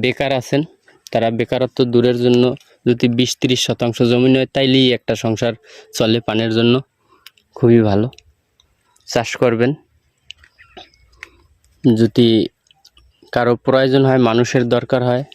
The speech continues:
তো উলানিয়া বাজারের পশ্চিম পাশে এই মানুষের বাড়ি,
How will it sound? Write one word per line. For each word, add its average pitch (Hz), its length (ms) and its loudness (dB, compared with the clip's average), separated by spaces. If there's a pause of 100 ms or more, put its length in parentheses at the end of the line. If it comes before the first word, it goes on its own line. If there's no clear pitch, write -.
(960)
তো 123 80 0 (120)
উলানিয়া 131 400 4 (140)
বাজারের 123 400 2 (380)
পশ্চিম 127 340 0
পাশে 123 240 -2 (1900)
এই 113 160 0 (160)
মানুষের 113 360 0 (440)
বাড়ি, 113 220 -2